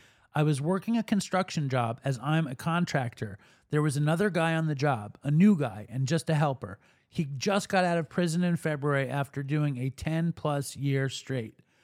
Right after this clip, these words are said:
uh, bit. As I mentioned before, I went to prison at seventeen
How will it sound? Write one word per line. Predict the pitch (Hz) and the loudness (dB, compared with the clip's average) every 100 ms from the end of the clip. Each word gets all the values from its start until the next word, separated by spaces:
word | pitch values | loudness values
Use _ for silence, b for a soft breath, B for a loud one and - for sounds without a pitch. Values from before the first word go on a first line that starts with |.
| b b _ | b b _
uh, | 151 143 127 117 | 2 2 2 -2
bit. | 123 135 104 b b b 165 | 0 0 -2 b b b 2
As | 160 | 4
I | 165 | 4
mentioned | 165 185 - 185 | 4 4 2 0
before, | 175 175 156 120 | 0 2 0 2
I | 147 | 2
went | 156 156 | 4 2
to | 151 | -2
prison | - 175 151 | 0 0 2
at | 156 117 | -2 -2
seventeen | 165 156 151 - 160 139 | -2 -2 -2 -2 -2 -2